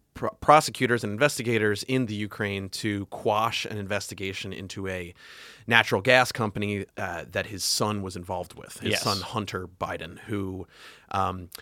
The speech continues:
Speaker 1: that he sat on the board of this gas company, and
Speaker 2: Mm-hmm.
Speaker 1: that, that, that Biden had asked to get this prosecutor removed, and it had effectively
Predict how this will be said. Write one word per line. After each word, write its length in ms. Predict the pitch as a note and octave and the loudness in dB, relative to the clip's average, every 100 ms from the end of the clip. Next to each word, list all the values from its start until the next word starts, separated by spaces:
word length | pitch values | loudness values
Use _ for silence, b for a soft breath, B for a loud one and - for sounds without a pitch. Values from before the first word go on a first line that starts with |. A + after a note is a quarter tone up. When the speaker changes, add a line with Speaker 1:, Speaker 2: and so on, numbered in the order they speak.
| - | -8
Speaker 1:
that 120 | A2 | -6
he 80 | G#2+ | -4
sat 260 | - G#2+ G2+ | 2 2 2
on 60 | |
the 60 | F2+ | -4
board 280 | F2+ F#2+ F2+ | -6 -6 -6
of 80 | E2 | -8
this 200 | E2 - | -10 -6
gas 240 | F#2 F#2 | -6 -6
company, 320 | - - - | -10 -12 -6
and 80 | A#2 | -6
Speaker 2:
Mm-hmm. 100 | A2 | -4
Speaker 1:
that, 160 | G2+ E2+ | -4 -4
that, 160 | G#2 - b b b b | -6 -6 b b b b
that 260 | - E2+ _ | -8 -8 _
Biden 380 | A2+ B2 A#2 G#2 | 6 6 4 0
had 180 | G#2 F#2+ | 0 2
asked 340 | G2+ G2 - | 0 -2 -6
to 100 | G#2 | -4
get 180 | G2+ - | -4 -6
this 140 | - | -8
prosecutor 560 | - F#3+ F#3+ C#3+ E3 D3+ | 4 6 6 4 6 8
removed, 480 | C3+ C3+ C3 A#2+ - | 8 8 6 6 2
and 120 | A#2+ | -2
it 80 | G#2+ | 0
had 140 | A2+ | 0
effectively 480 | G2+ A2+ G#2 G#2 G2+ | -2 -2 -2 -2 -4